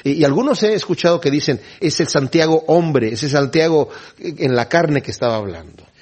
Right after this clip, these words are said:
Lutero hizo grandes cosas en la Reforma, pero tuvo sus problemas también, y él llegó a decir,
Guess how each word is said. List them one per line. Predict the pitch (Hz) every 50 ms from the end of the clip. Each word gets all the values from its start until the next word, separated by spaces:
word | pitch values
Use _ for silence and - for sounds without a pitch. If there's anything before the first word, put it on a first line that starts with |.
| - -
Lutero | 165 170 180 175 240 233 233 233
hizo | 240 226 - 214 196
grandes | 202 202 214 208 208 - -
cosas | - 196 190 185 202 170 -
en | 170 143
la | 135 123
Reforma, | 120 123 117 - 147 156 156 156 156 151
pero | - 127 120 120 117 113 -
tuvo | - 208 214 214 202
sus | 208 - 180 147
problemas | - 165 143 139 143 160 165 170 160 -
también, | - 139 123 123 127 127 117 120 123 -
y | - 160
él | 165 175
llegó | 170 170 165 175
a | 165
decir, | 160 139 - 175 165 147 - -